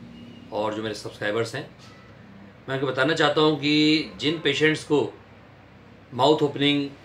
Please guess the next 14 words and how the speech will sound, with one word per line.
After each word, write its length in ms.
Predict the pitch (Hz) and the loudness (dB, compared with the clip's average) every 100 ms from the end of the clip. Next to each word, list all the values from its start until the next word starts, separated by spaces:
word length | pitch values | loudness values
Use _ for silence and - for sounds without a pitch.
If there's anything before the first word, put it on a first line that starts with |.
| 107 | -12
की 120 | 131 | -8
समस्या 440 | 123 113 113 131 | -4 -4 0 2
है, 300 | 120 117 135 - - - - - 113 | 2 2 -2 -10 -20 -20 -20 -20 -6
जो 200 | 127 123 | -2 -2
गुटखा, 440 | 120 117 135 135 | -2 0 4 4
खैनी, 300 | - 120 135 | 2 -2 -2
तंबाकू, 640 | 113 117 117 127 127 120 117 | -4 -2 -2 -2 -6 -6 -4
पान, 260 | 113 120 | -4 -4
तंबाकू, 480 | 117 110 107 117 117 | -6 -6 -6 -4 -6
cigarette, 460 | 113 104 104 110 104 | -6 -8 -6 -6 -8
बीड़ी 260 | 101 101 110 | -10 -8 -8
इत्यादि 300 | 104 104 120 | -6 -8 -6
लेते 280 | 104 113 | -6 -4
हैं, 200 | 107 127 | -8 -10